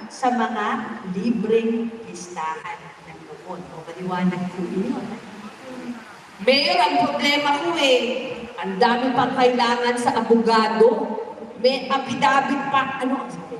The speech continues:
Hindi affidavit. Abu Dhabi pang kailangan. Sabi ko, "Naku, malayo yung Abu Dhabi." Pero yung affidavit, magagawa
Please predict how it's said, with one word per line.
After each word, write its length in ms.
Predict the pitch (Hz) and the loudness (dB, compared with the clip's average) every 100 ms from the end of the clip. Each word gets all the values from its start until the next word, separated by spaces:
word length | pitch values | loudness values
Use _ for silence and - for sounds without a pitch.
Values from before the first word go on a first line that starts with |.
| - | -8
Hindi 80 | 190 | -8
affidavit. 560 | 196 - - 156 147 - - - - - - - - | -8 -8 -8 -8 -10 -14 -18 -20 -20 -20 -20 -10 2
Abu 240 | - - - | 2 4 4
Dhabi 280 | - 330 370 | 4 4 2
pang 240 | 330 330 320 | 2 2 2
kailangan. 680 | 302 285 285 277 320 440 381 403 - 381 - - - 339 - - - 494 494 508 - - - - - - - | 0 2 2 4 2 -2 -2 -4 -4 -10 -10 -18 -16 -16 -16 -16 -14 -12 -12 -10 -10 -12 -12 -14 -16 -18 -16
Sabi 400 | - 208 196 233 226 | -6 -2 -2 0 4
ko, 240 | 262 226 | 4 4
"Naku, 240 | - 508 247 | 0 2 4
malayo 560 | 190 196 190 208 208 | 6 6 6 4 4
yung 80 | 214 | 2
Abu 220 | 233 220 | 2 4
Dhabi." 720 | 226 247 262 208 - - 208 208 - - - - 277 320 - 359 | 8 8 6 6 4 2 -4 -6 -8 -10 -12 -14 -12 -12 -10 -4
Pero 240 | 311 320 339 339 | 0 0 0 -4
yung 180 | 349 | -2
affidavit, 800 | 349 359 370 381 381 381 403 - - - - - - - - - - - - | 0 2 4 4 4 4 0 -2 -4 -8 -14 -18 -20 -20 -20 -20 -20 -12 -4
magagawa 640 | - 262 302 320 311 | 0 2 4 4 4